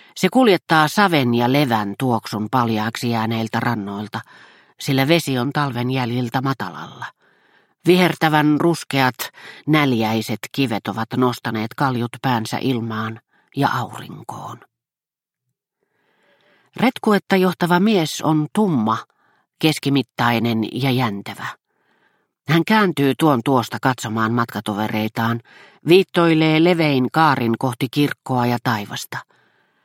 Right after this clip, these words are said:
Hänellä on selässään kontti ja olan yli heitettynä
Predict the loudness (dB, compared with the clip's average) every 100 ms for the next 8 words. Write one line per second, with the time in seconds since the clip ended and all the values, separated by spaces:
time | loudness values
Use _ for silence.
0 | _ _ 0 4 4 4 4 4 2 2
1 | 2 2 2 2 2 0 -4 -4 -4 -8
2 | -20 -20 _ 2 4 4 4 2 2 0
3 | 0 0 -2 -4 -4 -4